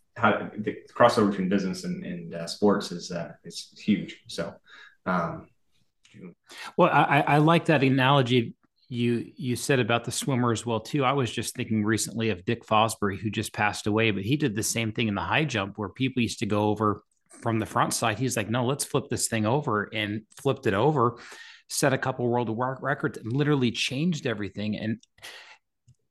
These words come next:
Speaker 2: I, I've noticed frequently there's so many great people you can learn from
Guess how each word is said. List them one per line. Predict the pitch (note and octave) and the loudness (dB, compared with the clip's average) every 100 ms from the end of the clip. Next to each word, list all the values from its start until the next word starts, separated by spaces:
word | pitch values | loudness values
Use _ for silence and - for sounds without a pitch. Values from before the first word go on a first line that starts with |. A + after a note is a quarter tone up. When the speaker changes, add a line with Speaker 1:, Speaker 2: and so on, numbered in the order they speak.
| _ _ - | _ _ -10
Speaker 2:
I, | - | -2
I've | B2+ D#3 D#3 - | 2 2 2 6
noticed | C#3 D3+ F3 D3+ - - | 8 8 8 4 0 2
frequently | D#3 D3 A2+ G#2+ | 2 4 0 0
there's | A#2 - | 0 0
so | - D#3+ E3+ | 2 4 6
many | F3 | 4
great | C#3 C3 C3 | 2 0 -2
people | - C3+ - A#2 - | -2 -6 -2 -2 -2
you | A#2+ A#2 | -6 0
can | A#2+ | 2
learn | C3 | 2
from | - A2 | 2 -4